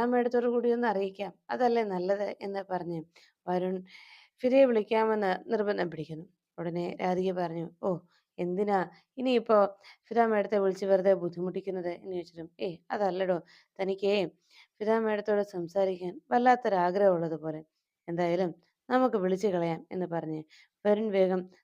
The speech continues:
തൻ്റെ മൊബൈൽ ഫോൺ നോക്കുന്നു. വേഗം വണ്ടിയുടെ ഡാഷ്ബോർഡിലേക്ക് ഫോൺ നോക്കിയിട്ട് അവിടെ എങ്ങും ഫോൺ കാണാത്തത് കൊണ്ട് വരുൺ ഫോൺ നഷ്ടമായതുപോലെ, എവിടെയോ മറന്നു വെച്ചതുപോലെ എല്ലായിടത്തും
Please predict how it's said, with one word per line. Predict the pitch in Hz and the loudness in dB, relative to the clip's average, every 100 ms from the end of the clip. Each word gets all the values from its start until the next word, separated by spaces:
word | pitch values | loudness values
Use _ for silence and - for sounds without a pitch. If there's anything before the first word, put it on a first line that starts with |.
| _ | _
തൻ്റെ | 240 240 233 | 2 4 4
മൊബൈൽ | 202 185 214 | 2 2 2
ഫോൺ | 208 196 175 | 0 -4 -4
നോക്കുന്നു. | 156 147 - 165 _ _ _ _ - | -4 -8 -12 -12 _ _ _ _ -2
വേഗം | 175 180 180 - _ _ - | 0 0 -4 -12 _ _ -2
വണ്ടിയുടെ | 202 202 208 214 214 | 0 4 4 4 4
ഡാഷ്ബോർഡിലേക്ക് | 220 220 214 226 220 220 214 208 185 190 _ _ - 226 494 | 4 4 2 -2 2 0 2 2 0 -2 _ _ -14 -14 -14
ഫോൺ | - 247 254 | 0 2 4
നോക്കിയിട്ട് | 240 202 208 190 190 165 - _ | 2 2 0 4 2 2 -12 _
അവിടെ | - 254 | -2 4
എങ്ങും | 262 240 233 | 4 4 0
ഫോൺ | 202 208 226 | 0 -2 0
കാണാത്തത് | 202 190 180 185 | 0 0 0 -2
കൊണ്ട് | 180 170 160 _ _ _ | 0 -2 -4 _ _ _
വരുൺ | 175 175 185 185 - _ | -2 0 -2 -4 -18 _
ഫോൺ | _ 208 208 | _ -2 0
നഷ്ടമായതുപോലെ, | 202 185 196 214 196 190 190 185 185 170 - _ _ | -2 -2 -2 -2 0 2 2 4 2 0 -8 _ _
എവിടെയോ | 226 233 254 240 | 2 6 8 6
മറന്നു | 226 220 240 | 4 2 2
വെച്ചതുപോലെ | 233 202 196 196 190 180 160 - - _ | -2 -2 -4 0 2 2 -4 -14 -20 _
എല്ലായിടത്തും | 214 240 240 214 190 208 | 0 2 2 0 -2 -6